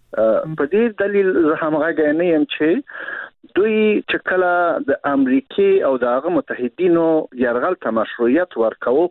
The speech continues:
په هغه وخت کې، اوس هم دوی خپل هغه صلاحیتونه نه چې باید کار واخلي، نه یې اخلي. او زه بیا مکررا وایم چې زه دا یو ډول لوبه وینم او دا لوبه د یو ځینه کنټرول کیږي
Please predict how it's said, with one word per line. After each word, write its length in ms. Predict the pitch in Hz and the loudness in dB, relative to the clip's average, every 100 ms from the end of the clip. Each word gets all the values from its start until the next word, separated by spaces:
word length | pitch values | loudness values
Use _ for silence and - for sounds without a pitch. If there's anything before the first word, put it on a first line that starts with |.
| - | 0
په 80 | 147 | -2
هغه 180 | 139 160 | 0 0
وخت 200 | 165 - - | 0 -4 -4
کې، 220 | 233 254 - - - - - | -2 -4 -6 -16 -14 -16 -4
اوس 300 | - 269 254 - | 0 0 -2 -4
هم 140 | 170 156 | -4 0
دوی 100 | 165 | 0
خپل 300 | - - 170 - | -2 -4 -4 -2
هغه 220 | 156 147 135 | -2 -2 -2
صلاحیتونه 680 | 143 131 127 - 131 - 180 | -2 0 -2 -2 -4 -2 0
نه 160 | 156 151 | 0 0
چې 140 | - 123 | -2 -4
باید 300 | 120 120 - - | -2 -2 -4 -6
کار 240 | 202 180 160 | -2 0 0
واخلي، 280 | 151 - 151 | -2 -2 0
نه 220 | 139 190 | 2 0
یې 40 | 185 | 0
اخلي. 460 | 208 - - 82 - _ - - - - - | -4 -6 -10 -14 -16 _ -16 -14 -12 -12 -4
او 160 | 107 123 120 120 | -2 2 2 0
زه 140 | 147 | -2
بیا 240 | 143 190 226 | -2 -2 -2
مکررا 460 | 196 180 165 175 196 | -4 -6 -4 -2 -2
وایم 400 | 175 165 165 156 - | 0 0 0 -2 -2
چې 200 | 160 151 - - - - | -2 -2 -8 -20 -16 -4
زه 120 | 156 | -4
دا 180 | 143 147 | -2 0
یو 220 | 143 131 | 2 0
ډول 420 | 131 160 165 160 165 - | -2 -2 0 -2 -6 -4
لوبه 480 | 139 202 196 123 98 | 0 2 2 0 -4
وینم 260 | 107 101 101 | -6 -8 -4
او 140 | 120 | -4
دا 160 | 110 135 | 0 0
لوبه 420 | 143 180 190 196 | 2 2 2 0
د 360 | 196 _ _ 131 | -4 _ _ -2
یو 80 | 139 | -2
ځینه 220 | 131 190 165 147 | 0 -2 -2 -4
کنټرول 340 | 127 139 123 - | -4 -2 -4 -2
کیږي 420 | 180 214 226 262 | 0 0 2 2